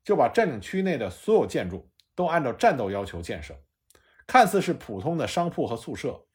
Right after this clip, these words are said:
但墙壁的内部都浇灌了多层的钢筋水泥。张治中手上的火炮只能在上面打出几个小窝窝。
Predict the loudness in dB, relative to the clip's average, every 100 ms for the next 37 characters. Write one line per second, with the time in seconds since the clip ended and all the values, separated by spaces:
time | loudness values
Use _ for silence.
0 | _ _ -4 -2 -4 -2 -2 0 -2 -2
1 | -6 -14 _ _ _ 0 2 6 6 6
2 | 4 2 -2 2 2 0 -6 -6 -8 -6
3 | -4 -4 -6 -12 -14 -16 _ _ _ _
4 | _ _ _ _ 6 8 8 4 2 0
5 | -2 -2 -4 -6 -2 -2 -2 -12 -14 -10
6 | -6 -4 -2 -2 -2 -6 -12 -10 -8 -8
7 | -8 -8 -10 -6 -2 -2 -4 _